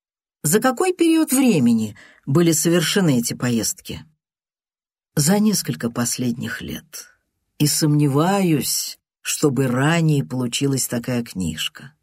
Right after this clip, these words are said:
В молодости ты сам так наполнен собственной силой жизни, желаний, так на себе сконцентрирован,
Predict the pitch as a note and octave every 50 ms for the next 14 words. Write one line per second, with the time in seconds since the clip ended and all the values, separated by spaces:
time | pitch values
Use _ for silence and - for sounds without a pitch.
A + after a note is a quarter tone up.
0 | _ _ _ _ _ - - - - - - - - D3 D3 F#3+ C4+ E4 F4+ F4+
1 | D#4+ D#4 C4 C4 C#4 B3 - - C4 B3+ A#3+ - B3+ A#3+ - - - - C4+ C4+
2 | B3+ A#3+ G#3+ F#3+ E3+ - - - A#3+ A#3+ A#3 A#3 - - D#3+ G3 G3+ G3 - -
3 | - G3+ G#3 G3+ F3+ E3 D3+ D3+ D3 D3 D3 C#3+ C#3+ C#3+ - - - - - -
4 | - - - - G#3+ G3 D#3 - - - - - B2+ B2+ C3 B2+ A#2+ - - -
5 | D#3 C#3+ B2+ A#2 A#2 - A#2+ C#3 F#3 G3+ F3+ C3+ - - E2+ - - - - -
6 | - C3+ C#3 C#3 E3 F3 G3+ G#3 F#3 D#3+ C3+ B2 - - - - - - - -
7 | - - _ - C#4 B3 A#3+ A#3 A3+ - - A3+ F#3+ A3+ G#3 - - - - G#3
8 | F#3 D#3+ - - F3+ D#3+ D#3 - E3+ F#3+ G#3 G#3 F#3+ D#3 B2+ G#2 E2+ C#2+ - -
9 | - - -